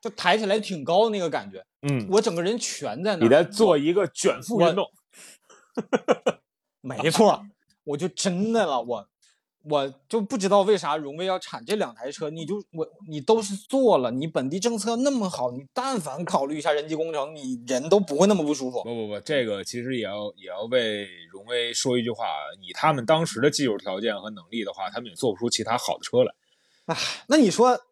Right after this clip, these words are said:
Speaker 1: 你说当年那个华颂那车人家就坐的，你所有人坐都舒服，<laughs> 就是油耗高了点儿。
Speaker 2: 来，西南，你可以说一下华颂。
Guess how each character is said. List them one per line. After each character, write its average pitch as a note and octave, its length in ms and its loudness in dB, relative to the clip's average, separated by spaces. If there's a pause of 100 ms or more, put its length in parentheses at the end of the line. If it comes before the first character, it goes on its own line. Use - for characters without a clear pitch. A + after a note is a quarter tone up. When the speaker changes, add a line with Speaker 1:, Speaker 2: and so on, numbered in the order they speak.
(120)
Speaker 1:
你 D#3 120 -10
说 B3 180 2
当 A#3+ 220 -2
年 F3+ 160 -4
那 A3 80 -6
个 G3 80 -8
华 D3 220 -4
颂 A#3 400 -2
那 F#3+ 120 -2
车 F3+ 220 0
人 D#3+ 220 0
家 G3 80 -2
就 F3 40 -2
坐 G3 220 0
的， A2+ 140 -10
你 E3 160 -8 (120)
所 G#3+ 220 4
有 E4 80 6
人 F3+ 180 2
坐 G#3+ 220 4
都 - 140 -6 (100)
舒 D#3 320 -2
服， D3 180 -6 (100)
<laughs> - 120 -20
就 - 160 -10
是 B3+ 60 -2
油 D#3+ 160 -2
耗 G#3+ 200 2
高 E3+ 240 0
了 F3+ 80 -2
点 - 140 -10
儿。 - 140 -16 (1120)
Speaker 2:
来， D3 220 8
西 - 180 6
南， F3 180 8
你 D3+ 80 8
可 F3 140 10
以 E3 60 6
说 F#3+ 160 6
一 - 20 8
下 E3+ 140 8
华 B2+ 140 4
颂。 G#3 140 6